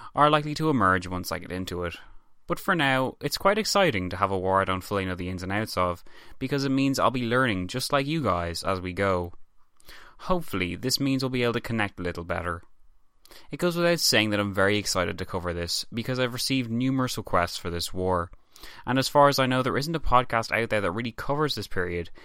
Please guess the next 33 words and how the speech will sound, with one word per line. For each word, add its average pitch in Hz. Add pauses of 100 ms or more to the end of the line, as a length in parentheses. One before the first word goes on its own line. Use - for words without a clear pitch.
(120)
in 120
the 127
kind 127
of 104
detail 98
or 117
in 117
the 117
kind 117
of 90
style 95
I 104
plan 98
on 98
doing 87
now. 95 (1600)
Also, 98 (180)
when 147
people 156
say 156
that 143
they 127
like 117
When 110
Diplomacy 92
Fails, 90 (260)
that's -
often 127
followed 104
by 95
a 92
much 104
appreciated, 101